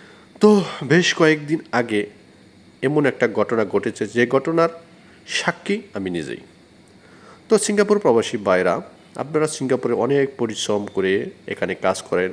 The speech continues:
অনেক পরিশ্রম করে, অনেক টাকা খরচপাতি করে কিন্তু আপনারা সিঙ্গাপুরে আসছেন। শুধু সিঙ্গাপুর নয়, বরং যেসব প্রবাসী ভাইরাই দেশের বাইরে গেছেন,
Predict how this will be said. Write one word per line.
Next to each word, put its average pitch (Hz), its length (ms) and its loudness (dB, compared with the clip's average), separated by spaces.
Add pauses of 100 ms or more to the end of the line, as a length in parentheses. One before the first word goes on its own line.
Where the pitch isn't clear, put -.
অনেক 143 260 -2
পরিশ্রম 107 380 -2
করে, - 160 -2
অনেক 127 360 0
টাকা 101 220 2
খরচপাতি 98 640 -2
করে 87 180 -2
কিন্তু 117 280 -6
আপনারা 170 340 -2 (680)
সিঙ্গাপুরে 143 400 2
আসছেন। - 280 -4 (100)
শুধু 202 220 -2
সিঙ্গাপুর 208 520 0
নয়, 151 360 4 (260)
বরং 120 280 0 (680)
যেসব 160 320 4 (120)
প্রবাসী 113 520 2
ভাইরাই 107 520 2 (180)
দেশের 120 300 2
বাইরে 101 420 0
গেছেন, 110 300 -6